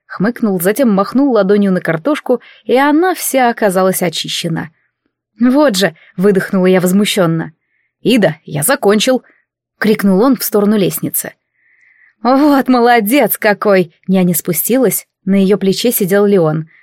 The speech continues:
"Привет, Еся, голодная? Сейчас я быстро приготовлю". Я, пользуясь тем, что Ида занята, схватила за руку Джуика и увлекла наверх. Затащила к себе в комнату и закрыла дверь. Мужчина с интересом стал разглядывать обстановку,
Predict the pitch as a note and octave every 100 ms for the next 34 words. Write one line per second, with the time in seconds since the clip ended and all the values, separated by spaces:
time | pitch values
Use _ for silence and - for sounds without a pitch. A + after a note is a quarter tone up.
0 | _ - G#4+ A#3 F3+ G3 G3 - A#3 F4
1 | G#4+ F#4+ G3 F3+ D#3+ - _ - F4 -
2 | G3+ A#3+ - G3 F3+ C4+ - G3 G3 F#3+
3 | F#3+ - F3+ E3 F3 D#3+ _ _ _ _
4 | - F3 F#3 E3+ E3+ D#3 E3+ - E3+ -
5 | F3 F3 D#3+ D#3+ D#3+ E3+ D4 - F#3 F#3
6 | E3+ D#3+ D#3+ D3+ D#3+ D3+ E3+ D4 - G#3+
7 | _ _ D#4+ E4+ A#3 G#3+ - F#3+ F#3 E3
8 | D#3+ - - - _ _ _ F3 G3 C4+
9 | G4 B3 - - E3+ - C4+ C#4+ A3 G#3
10 | F#3+ F#3+ B3+ B3 A3 C4+ B3+ _ _ _
11 | _ _ _ _ F#3+ - G3 G#3+ - A#3+
12 | A3 G#3 F#3 - A#3+ G#3+ G3 G3 F#3 F3
13 | F3+ F3+ F3+ F3+ - - F3 E3 D#3 -